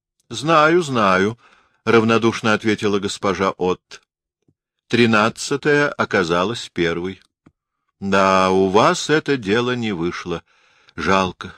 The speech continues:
сказал Эрвин. "Жалко", — отозвалась госпожа Отт. "Впрочем, все равно", — сказал Эрвин. "Все равно", —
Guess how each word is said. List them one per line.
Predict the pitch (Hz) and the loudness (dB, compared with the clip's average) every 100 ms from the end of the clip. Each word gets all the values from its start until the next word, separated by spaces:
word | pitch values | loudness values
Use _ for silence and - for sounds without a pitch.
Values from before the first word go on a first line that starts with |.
| _ - | _ -18
сказал | - 90 76 82 85 | -12 -8 -4 -2 -2
Эрвин. | 82 78 76 69 _ _ _ - | -2 -2 -4 -10 _ _ _ -6
"Жалко", — | 165 208 139 147 165 156 _ _ _ | 0 2 2 -2 -8 -10 _ _ _
отозвалась | 90 90 92 87 92 87 78 | -8 -2 -2 0 0 0 -2
госпожа | 76 - 90 76 78 73 | -6 -8 -6 -4 -6 -6
Отт. | 82 73 - - _ _ _ | -6 -8 -8 -20 _ _ _
"Впрочем, | - - 104 - 92 | -14 0 0 2 -4
все | - 101 87 | -6 -2 0
равно", — | 87 90 107 120 - _ _ | 0 0 0 -2 -8 _ _
сказал | - - 82 73 73 - | -16 -6 -4 -2 -4 -2
Эрвин. | 80 69 69 - | -4 -4 -6 -12
"Все | - - 208 | -6 0 4
равно", — | 135 107 139 123 | 4 4 2 2